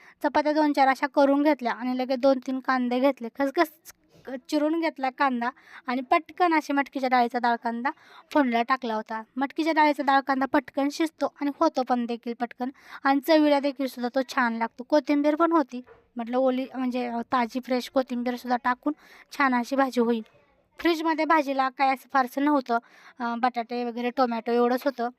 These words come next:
म्हणजे टोमॅटोची चटणी करायचा असा विचार होता, पण म्हटलं दोन्हीही सुक्याच भाज्या होतील, बटाट्याची भाजी आणि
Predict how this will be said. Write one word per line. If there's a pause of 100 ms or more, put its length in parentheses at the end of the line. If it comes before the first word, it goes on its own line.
(180)
म्हणजे
टोमॅटोची
चटणी
करायचा
असा
विचार
होता,
पण
म्हटलं
दोन्हीही
सुक्याच
भाज्या
होतील, (400)
बटाट्याची
भाजी
आणि